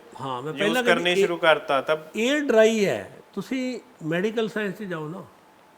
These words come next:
Speaker 1: ਤੁਸੀਂ ਲੋੜ ਤੋਂ ਵੱਧ ਸਰੀਰ ਨੂੰ ਡਰਾਈ ਕਰੋਗੇ,
Speaker 2: ਹੂੰ।
Speaker 1: ਜਿੰਨੀ ਉਹਨੂੰ ਜ਼ਰੂਰਤ ਹੈ,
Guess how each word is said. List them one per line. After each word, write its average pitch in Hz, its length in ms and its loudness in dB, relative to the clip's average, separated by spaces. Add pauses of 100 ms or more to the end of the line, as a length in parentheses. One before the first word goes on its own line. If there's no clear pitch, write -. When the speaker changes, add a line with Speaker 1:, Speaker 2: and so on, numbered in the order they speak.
(640)
Speaker 1:
ਤੁਸੀਂ 208 220 -2
ਲੋੜ 180 220 0
ਤੋਂ 214 160 -2
ਵੱਧ 226 200 0
ਸਰੀਰ 208 320 -2
ਨੂੰ 202 200 -4
ਡਰਾਈ 180 180 -2
ਕਰੋਗੇ, 165 460 -4
Speaker 2:
ਹੂੰ। - 540 -18
Speaker 1:
ਜਿੰਨੀ 170 160 -4
ਉਹਨੂੰ 202 200 -2
ਜ਼ਰੂਰਤ 160 400 -6
ਹੈ, 120 200 -6